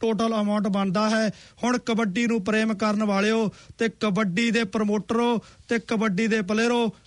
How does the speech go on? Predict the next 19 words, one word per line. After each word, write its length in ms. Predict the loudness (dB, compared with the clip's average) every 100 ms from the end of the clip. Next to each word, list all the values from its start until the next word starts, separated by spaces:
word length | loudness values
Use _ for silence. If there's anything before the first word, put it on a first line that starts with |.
| -8
ਆਹ 180 | -2 0
ਵੇਖ 260 | 0 0 0
ਲਓ 120 | 0
ਕਿ 100 | -2
ਤੁਹਾਡੇ, 500 | -2 -2 0 0 0 -2 -4
ਤੁਹਾਡੀ 380 | -2 0 0 0
ਮਾਂ 300 | 0 2 0
ਖੇਡ 280 | 0 0 0
ਕਬੱਡੀ 480 | -2 -2 0 0 0
ਦੇ 120 | 2
ਨਾਂ 260 | 2 2
ਦੇ 100 | 2
ਉੱਤੇ 380 | 0 0 0 0 -2 -12 _ -2
ਕਿਹੋ 280 | 0 2
ਜਿਹਾ 180 | 2 0
ਕੰਮ 300 | 0 -2 0
ਹੋ 200 | 0 0
ਰਿਹਾ 200 | 0 -2
ਹੈ। 140 | -4